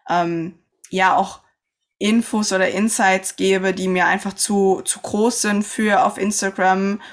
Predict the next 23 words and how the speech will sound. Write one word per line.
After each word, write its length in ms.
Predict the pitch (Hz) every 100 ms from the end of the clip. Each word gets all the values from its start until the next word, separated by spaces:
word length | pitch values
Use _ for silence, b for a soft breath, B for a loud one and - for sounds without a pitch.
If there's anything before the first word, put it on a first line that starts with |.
| B
wo 80 | 196
ich 100 | 214
aber 160 | 202 185
auch 120 | 233
nicht 160 | 208
sage, 360 | - 202 196 196
boah, 200 | 185 196
da, 180 | 196 -
da 280 | 180 208 202
muss 200 | 208 233
ich 80 | 220
jetzt 140 | -
extra 220 | 214 -
mein 180 | 196 190
Podcast-Mikro 680 | 196 262 226 202 190 180 180
für 220 | 180 190 170
auspacken, 720 | 190 190 - 214 220 220 240 B B -
sondern 340 | 196 202 196
kann 340 | 220 208 196 - _ -
spontan, 720 | - - 220 240 226 208 202
wenn 100 | 190
es 140 | 190 -
halt 200 | 180